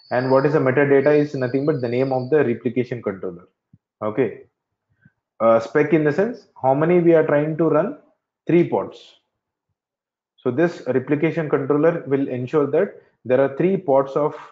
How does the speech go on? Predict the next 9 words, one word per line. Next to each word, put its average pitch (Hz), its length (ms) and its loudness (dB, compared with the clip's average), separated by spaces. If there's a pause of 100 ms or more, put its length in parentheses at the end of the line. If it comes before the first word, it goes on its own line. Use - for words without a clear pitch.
(120)
Nginx 131 540 -6
running 113 280 -6
in 117 80 -8
the 110 60 -6
background. 90 460 -8 (500)
How 127 120 2
will 151 160 4
you 156 120 6
identify? 139 580 2